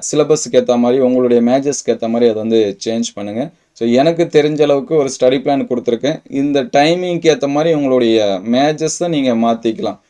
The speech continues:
So இப்போ உதாரணத்துக்கு பார்த்தீங்கன்னா, நான் வந்து காலையில அஞ்சு மணிலேருந்து, ஆ, நைட்டு டென் தேர்ட்டி வரைக்கும், ஆ, எந்தெந்த டைம்ல என்னென்ன படிக்கலாம் அப்படின்னு சொல்லி கொடுத்துருக்கேன். So இதுல ஃபர்ஸ்ட்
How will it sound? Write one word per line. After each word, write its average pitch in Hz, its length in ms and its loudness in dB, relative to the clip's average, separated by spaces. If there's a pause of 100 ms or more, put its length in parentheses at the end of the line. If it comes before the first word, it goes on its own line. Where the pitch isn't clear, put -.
(120)
So 143 160 2
இப்போ 147 240 2
உதாரணத்துக்கு 165 440 4
பார்த்தீங்கன்னா, 135 360 0
நான் 135 160 0
வந்து 127 340 0
காலையில 127 540 0
அஞ்சு 139 340 -2
மணிலேருந்து, 135 680 0 (300)
ஆ, 120 240 2
நைட்டு 143 500 0 (120)
டென் 139 360 -2
தேர்ட்டி 135 320 0
வரைக்கும், 123 460 0 (100)
ஆ, 127 140 0
எந்தெந்த 160 480 2
டைம்ல 147 280 0
என்னென்ன 131 320 0
படிக்கலாம் 123 600 0
அப்படின்னு 117 180 -4
சொல்லி 107 460 -4
கொடுத்துருக்கேன். 110 540 -6 (180)
So 139 160 -2
இதுல 143 240 2
ஃபர்ஸ்ட் 147 380 0